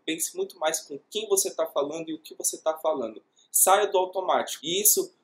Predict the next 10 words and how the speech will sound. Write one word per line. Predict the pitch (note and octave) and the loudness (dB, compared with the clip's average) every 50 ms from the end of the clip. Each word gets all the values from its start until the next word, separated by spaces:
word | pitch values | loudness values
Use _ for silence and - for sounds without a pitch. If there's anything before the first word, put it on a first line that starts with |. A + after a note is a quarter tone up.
| _ _ - | _ _ -4
tenho | E3+ E3 D#3+ | -2 -2 2
certeza | D#3+ - - G#3+ G#3+ - F#3 D3 C3+ - - | 2 2 2 2 2 2 2 0 0 0 -4
que | - - | -6 -4
vai | C3+ C#3 - | -4 -2 -2
fazer | - C3 B2 B2 C3 | -2 -4 -2 -2 -4
uma | B2 B2 B2 A2+ | -4 -4 -6 -4
grande | - C#3+ E3 F3+ F#3+ - | -4 -2 -2 -2 -2 -4
diferença | - - G3+ - - A#3 A3+ G3+ D#3+ D3 D3 C#3+ - E3+ E3 - _ _ _ _ - | -6 -10 -8 -6 -4 -2 0 0 0 0 -2 -4 -4 -4 -6 -10 _ _ _ _ -14
nas | D3 C#3+ - | -8 -6 -4
suas, | - D3 C#3+ C#3+ - - - | -4 -2 -4 -4 -6 -8 -12